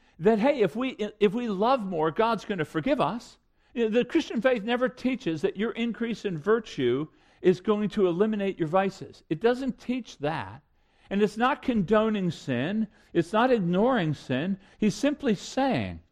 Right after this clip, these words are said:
that if you have been loved by God in Christ,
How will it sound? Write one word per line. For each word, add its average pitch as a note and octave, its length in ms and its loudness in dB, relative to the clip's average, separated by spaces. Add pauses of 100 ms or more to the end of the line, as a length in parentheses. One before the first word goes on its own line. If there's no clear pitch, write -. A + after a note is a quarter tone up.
(520)
that G#3 200 2
if G#3+ 220 2
you C#4 200 0
have G3 440 -2
been E3 420 -4
loved A3 440 0
by E3+ 160 -2
God G3 420 -4
in D#3+ 180 -6
Christ, - 680 -10